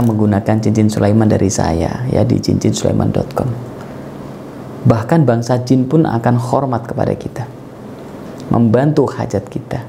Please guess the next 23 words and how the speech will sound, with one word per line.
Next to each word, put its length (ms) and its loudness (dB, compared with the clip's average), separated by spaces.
seperti 600 2
zamannya 480 0
Nabi 120 0
Sulaiman. 520 0
Maka 240 2
dari 240 4
itu 240 -2
sangat 400 4
rugi 480 4
kalau 240 0
kita 240 0
nggak 220 2
menggunakan 720 2
sarana 480 0
ini. 240 2
Nah, 200 2
Anda 240 4
gunakan 560 2
sarana 640 -2
cincin 240 4
Sulaiman 400 2
dari 160 4
saya 480 -2